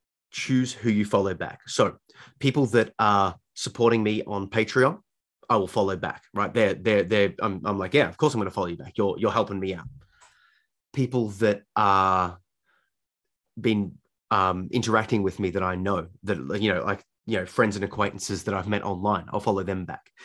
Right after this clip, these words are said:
People that are posting similar stuff to what I'm posting for. So for me in the meme space, everyone shares everything, I'll follow them back. People that are thought leaders in the community or people that are doing good things in the community, I'll follow them back, right?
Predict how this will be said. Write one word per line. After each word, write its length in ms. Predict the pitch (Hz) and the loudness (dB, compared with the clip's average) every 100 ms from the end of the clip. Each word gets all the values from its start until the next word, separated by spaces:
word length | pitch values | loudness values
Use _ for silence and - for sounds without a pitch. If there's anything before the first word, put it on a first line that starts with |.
| - | -20
People 200 | - 131 | -6 0
that 120 | 131 117 | 2 0
are 20 | |
posting 400 | - 120 - 113 | 2 2 2 -2
similar 340 | - 107 101 | 0 0 0
stuff 300 | 101 - 110 | -2 -2 0
to 80 | 120 | 0
what 100 | 104 | 0
I'm 140 | 107 | 0
posting 360 | 98 107 101 104 | 0 -2 -2 -6
for. 220 | - 127 | 0 0
So 140 | 139 98 | 0 -2
for 120 | 104 | 0
me 140 | 104 | -2
in 60 | 95 | -2
the 60 | |
meme 220 | 95 113 117 | 0 0 0
space, 340 | - 127 - - - - | 2 2 0 -10 -20 -2
everyone 300 | 120 110 107 | 0 2 2
shares 240 | - 104 110 | 2 0 0
everything, 440 | 110 123 156 165 _ _ | -4 0 -2 -2 _ _
I'll 120 | 107 | -4
follow 260 | 92 101 98 | 0 0 0
them 240 | 92 92 | -2 -4
back. 300 | 85 - - _ - - - | -6 -10 -14 _ -20 -20 0
People 260 | 127 127 | 2 4
that 220 | 110 113 - | 4 2 2
are 320 | 101 98 95 | 2 2 0
thought 340 | 92 - 113 104 | -4 2 2 2
leaders 380 | 113 104 101 | 0 0 -2
in 160 | - 101 | -4 -4
the 80 | 92 | -4
community 580 | - 101 110 107 110 104 | -2 2 2 2 0 0
or 180 | 98 92 | -4 -4
people 240 | 110 104 | -4 -4
that 100 | 95 | -4
are 40 | |
doing 220 | 92 127 117 | 2 2 2
good 160 | 101 | 0
things 200 | - 110 | -2 0
in 140 | - 185 | 4 4
the 80 | 101 | 4
community, 440 | 101 95 90 90 | 0 0 -2 -4
I'll 80 | 98 | -6
follow 260 | - 101 87 | -2 -2 -2
them 180 | 92 92 | -6 -14
back, 240 | - - _ _ | -18 -20 _ _
right? 220 | 104 135 | -8 -8